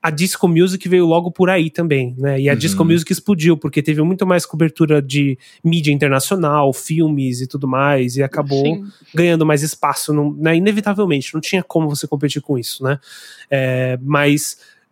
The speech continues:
Speaker 1: aí já começa a surgir a essência do funk, que é a questão da socialização, né? Do, dos bailes,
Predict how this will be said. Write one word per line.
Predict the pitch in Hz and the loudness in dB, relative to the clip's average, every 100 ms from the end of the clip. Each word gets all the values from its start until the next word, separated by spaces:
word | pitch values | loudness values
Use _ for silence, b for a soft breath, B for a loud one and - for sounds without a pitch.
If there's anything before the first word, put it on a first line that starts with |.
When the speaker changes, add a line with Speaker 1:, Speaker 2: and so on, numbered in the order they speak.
| _ _ | _ _
Speaker 1:
aí | - 160 214 | -2 2 2
já | 233 | 2
começa | 233 190 190 185 | 2 0 0 0
a | |
surgir | - 165 180 | 0 2 4
a | |
essência | 196 - - 185 202 156 | 2 0 0 0 0 0
do | 143 | 0
funk, | 135 139 131 - - | -2 -2 -4 -10 -6
que | 147 | 0
é | 143 147 156 B B B B | 2 0 -2 B B B B
a | 151 | -4
questão | 180 - - 170 180 196 202 180 | -2 -2 0 2 2 0 -4 -6
da | 175 175 | -2 -2
socialização, | - 240 - 208 202 196 196 - 185 190 | -2 -2 0 -2 0 -2 -2 0 2 2
né? | 143 139 | 2 2
Do, | 139 151 151 | 2 2 2
dos | 135 135 170 - | -2 -4 -2 -2
bailes, | 143 156 175 139 127 120 | 0 2 2 2 -2 -6